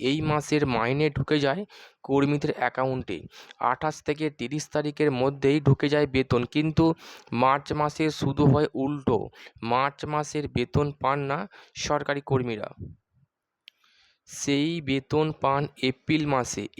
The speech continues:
এপ্রিল মাসে বেতন পান দুবার, এই বিষয়ে নিয়ে প্রথমে অনেকে ঘাবড়ে গেলেও পরে স্বাভাবিকভাবেই মেনে নেয় সবাই। কিন্তু কেন এমন হয়? এই বছর মার্চ মাসের বেতন কর্মীরা পেয়েছেন মঙ্গলবার দু তারিখ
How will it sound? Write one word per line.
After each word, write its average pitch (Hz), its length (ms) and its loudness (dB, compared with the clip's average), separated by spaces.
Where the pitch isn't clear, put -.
এপ্রিল 160 340 0
মাসে 156 400 0
বেতন 127 480 2
পান 151 300 -2
দুবার, 135 400 0
এই 151 140 2
বিষয়ে 147 560 2
নিয়ে 143 260 4
প্রথমে 160 400 4
অনেকে 139 400 2
ঘাবড়ে 123 440 0
গেলেও 147 300 2
পরে 127 260 2
স্বাভাবিকভাবেই 143 920 0
মেনে 135 260 -2
নেয় 151 260 0
সবাই। 135 340 2
কিন্তু 156 300 -2
কেন 127 180 -2
এমন 156 260 0
হয়? 143 220 0
এই 165 100 0
বছর 143 420 2
মার্চ 135 320 0
মাসের 151 460 -4
বেতন 127 480 -2
কর্মীরা 147 480 0
পেয়েছেন 147 440 0
মঙ্গলবার 143 640 2
দু 139 120 2
তারিখ 151 280 0